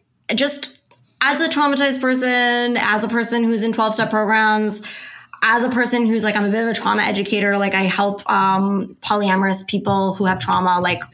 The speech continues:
be in their relationships, you know? And I know that people do all sorts of shit that they regret all the time, like,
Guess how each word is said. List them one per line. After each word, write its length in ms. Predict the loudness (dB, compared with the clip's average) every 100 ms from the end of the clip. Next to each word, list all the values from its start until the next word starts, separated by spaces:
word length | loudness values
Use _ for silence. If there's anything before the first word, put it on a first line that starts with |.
| _ _ -20 -12
be 160 | -4 -2
in 100 | 0
their 100 | 0
relationships, 760 | 0 -2 -2 0 0 -2 -4
you 80 | -2
know? 280 | 0 2 0 -4 -8 -10 -2
And 100 | 0
I 100 | 2
know 180 | 2
that 80 | 0
people 180 | -2 0
do 140 | 0
all 160 | 2 0
sorts 280 | 0 -2 0
of 60 |
shit 200 | 0 -2
that 100 | -2
they 80 | -2
regret 400 | 0 0 0 2
all 140 | 0 0
the 80 | 0
time, 400 | 2 0 -2 -2
like, 320 | -2 -2 -6